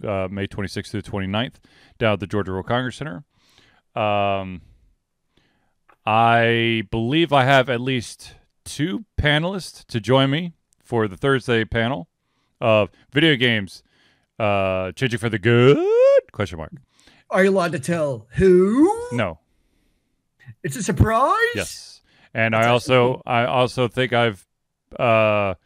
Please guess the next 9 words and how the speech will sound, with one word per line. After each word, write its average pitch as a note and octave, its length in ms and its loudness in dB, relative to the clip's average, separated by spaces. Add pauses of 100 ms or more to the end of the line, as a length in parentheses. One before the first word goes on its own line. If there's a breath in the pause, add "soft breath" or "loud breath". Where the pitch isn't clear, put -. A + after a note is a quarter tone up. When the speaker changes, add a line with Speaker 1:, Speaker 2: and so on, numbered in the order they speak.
(180)
Speaker 1:
convinced B2 340 -2
some B2+ 100 -4
people A#2+ 460 -2
to, A#2 500 -2 (520)
uh, G#2+ 320 0
sit - 280 -4
at C3 80 -4
my A#2 100 -2
table, A#2 760 0